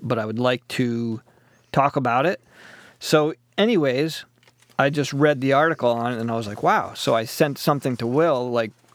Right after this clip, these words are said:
you know, asking the question how, how he feels about this, because I guess I've never, it's never come up. We've never really talked about it, and even just off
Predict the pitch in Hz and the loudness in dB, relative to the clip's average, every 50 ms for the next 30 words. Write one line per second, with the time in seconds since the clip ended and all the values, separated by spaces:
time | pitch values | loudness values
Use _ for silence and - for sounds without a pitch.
0 | _ _ - - 117 107 107 - - 123 139 135 - - 147 131 127 117 110 - | _ _ -8 -6 -4 -4 -2 0 2 2 0 0 -2 -4 -4 -4 -2 -4 -4 -2
1 | - 151 151 175 - - - 120 113 123 123 123 120 120 120 120 - _ _ _ | 2 2 2 2 2 -2 -4 -4 -4 -2 0 0 0 -2 -4 -6 -8 _ _ _
2 | _ _ - - 147 127 - 165 202 202 - - 269 277 330 330 - 123 - 110 | _ _ -2 0 0 0 2 0 0 0 0 0 0 0 0 -2 -2 -4 -4 -4
3 | 90 - - 107 - - 143 131 - 151 135 123 - - 147 147 156 165 156 - | -4 -6 -8 -8 -6 -4 -4 0 0 0 0 0 -2 -2 0 2 2 0 2 2
4 | 151 139 147 147 156 151 131 143 139 135 123 _ _ _ _ _ _ - - 151 | 0 0 2 0 0 0 2 0 -2 -2 -4 _ _ _ _ _ _ -4 -4 -2
5 | - - 233 208 185 185 - - 180 196 254 302 - - _ _ _ _ _ _ | 2 4 4 4 4 0 0 2 2 2 2 2 -2 -4 _ _ _ _ _ _
6 | - - 147 147 151 143 160 165 160 139 156 156 147 143 147 147 143 143 - - | -6 -2 -2 0 0 0 2 0 2 2 0 0 0 0 0 0 0 0 2 2
7 | 160 160 156 - 165 147 147 147 151 151 165 156 131 127 135 131 - - 196 180 | 2 2 2 -2 0 2 4 4 4 2 2 -2 -2 -2 -4 -6 0 2 4 4
8 | 160 165 156 139 165 156 - - - _ _ _ _ _ _ - 147 160 180 180 | 4 4 2 2 2 0 0 -6 -12 _ _ _ _ _ _ 2 4 4 4 2
9 | - - - | 0 -6 -18